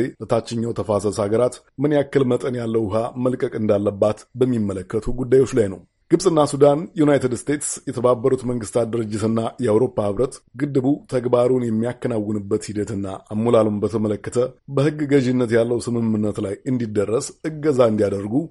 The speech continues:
በተደጋጋሚ ጥሪ አቅርበዋል። ከዘጠና በመቶ በላይ ለሆነው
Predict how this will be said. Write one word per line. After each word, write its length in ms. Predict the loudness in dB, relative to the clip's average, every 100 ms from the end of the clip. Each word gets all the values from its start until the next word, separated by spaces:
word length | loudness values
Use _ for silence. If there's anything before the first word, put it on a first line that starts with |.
| 0
በተደጋጋሚ 760 | 2 2 2 2 2 2 0 -2
ጥሪ 180 | -4 -2
አቅርበዋል። 500 | 0 -2 -4 -4 -6 -12 _
ከዘጠና 400 | 0 2 2 2 2
በመቶ 300 | 2 2 2 0
በላይ 240 | 4 4 2
ለሆነው 400 | 0 0 0